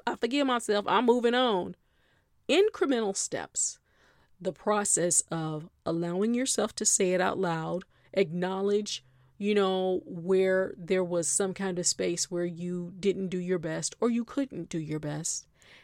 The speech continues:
and give yourself the space to walk through those steps. Sometimes it might take a little while, okay? Have a conversation with your inner critic. Now, I'm gonna pause on this and, and talk about this for a minute.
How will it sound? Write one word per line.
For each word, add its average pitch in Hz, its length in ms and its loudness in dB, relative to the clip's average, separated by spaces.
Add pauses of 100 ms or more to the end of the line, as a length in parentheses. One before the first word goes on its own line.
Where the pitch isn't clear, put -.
(140)
and 190 280 0
give 269 360 0
yourself 220 540 0
the 185 100 0
space 185 760 2 (400)
to 208 140 -2
walk 170 420 2 (120)
through 196 280 0
those 160 240 -2
steps. - 360 -6
Sometimes 175 480 -4
it 190 160 -4
might 196 240 0 (120)
take 320 180 0
a 320 80 2
little 190 280 4
while, - 420 -12 (320)
okay? 208 420 -4 (1000)
Have 554 300 -6
a 453 60 2
conversation 185 800 -2
with 156 180 -6
your 156 100 -4
inner 156 220 -6
critic. - 420 -8
Now, - 180 -4
I'm 605 140 0
gonna 466 100 0
pause 180 400 -2
on 156 160 -4
this 160 200 -4
and, - 140 -10
and 175 240 -4
talk 190 220 -2
about 160 200 -6
this - 200 -4
for 160 160 -4
a - 20 -6
minute. 143 320 -8